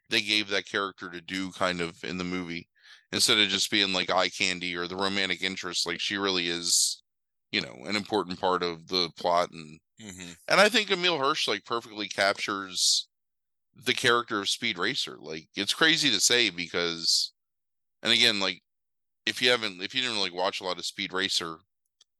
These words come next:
Speaker 1: there's not a whole lot going on there except him being, like, surprised at everything.
Speaker 2: Mm-hmm.
Speaker 1: Um, but the storyline is really mature for, like, a kid's show, and they maintain that maturity. And I think they give, I, I think Emile Hirsch particularly,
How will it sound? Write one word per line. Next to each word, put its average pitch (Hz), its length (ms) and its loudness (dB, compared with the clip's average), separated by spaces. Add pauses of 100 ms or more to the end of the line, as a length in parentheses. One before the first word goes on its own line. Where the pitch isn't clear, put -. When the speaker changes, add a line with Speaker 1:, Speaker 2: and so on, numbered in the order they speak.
(120)
Speaker 1:
there's 120 180 2
not 135 140 6
a 98 60 2
whole 104 220 0
lot 127 220 4
going 135 220 0
on 139 160 0
there 131 140 0
except 104 340 -4
him 98 140 -6
being, 98 180 -2
like, 90 160 -6
surprised 90 560 -4
at 117 80 -4
everything. 143 480 -6 (180)
Speaker 2:
Mm-hmm. 101 340 -10 (220)
Speaker 1:
Um, 107 520 4 (160)
but 127 260 4
the 123 80 2
storyline 170 520 4
is 120 180 2
really 107 240 -4
mature 104 440 -2
for, 85 300 -6
like, 85 240 -4
a 80 60 -14
kid's 131 320 2
show, 78 340 0 (560)
and 113 300 4
they 123 140 8
maintain 120 480 4
that 117 160 4
maturity. 104 540 -2
And 92 120 -4
I 92 60 -4
think 101 220 -6
they 101 100 -6
give, 92 400 -6
I, 110 200 2
I 139 40 4
think 143 180 0
Emile 107 260 -4
Hirsch 107 320 -6
particularly, 87 800 -4